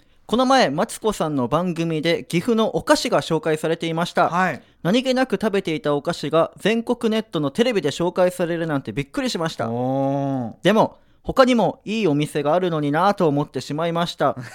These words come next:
Speaker 2: <laughs>
Speaker 1: 岐阜の和菓子の奥深さ、もっとたくさんの方に知ってほしいです。
Speaker 2: おー、なるほどね。
Speaker 1: うん。
Speaker 2: 岐阜の和菓子って何があるんだろうね。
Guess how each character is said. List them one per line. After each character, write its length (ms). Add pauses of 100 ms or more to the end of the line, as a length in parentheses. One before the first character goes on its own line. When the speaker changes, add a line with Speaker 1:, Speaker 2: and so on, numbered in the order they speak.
(140)
Speaker 2:
<laughs> 300
Speaker 1:
岐 140
阜 140
の 220
和 160
菓 80
子 160
の 200
奥 220
深 280
さ、 160
も 100
っ 80
と 80
た 140
く 80
さ 160
ん 40
の 60
方 220
に 120
知 100
っ 20
て 80
ほ 100
し 160
い 60
で 180
す。 140
Speaker 2:
お 400
ー、 60
な 140
る 140
ほ 140
ど 160
ね。 400
Speaker 1:
う 20
ん。 300
Speaker 2:
岐 120
阜 220
の 160
和 160
菓 160
子 140
っ 20
て 160
何 280
が 100
あ 40
る 120
ん 80
だ 100
ろ 160
う 20
ね。 220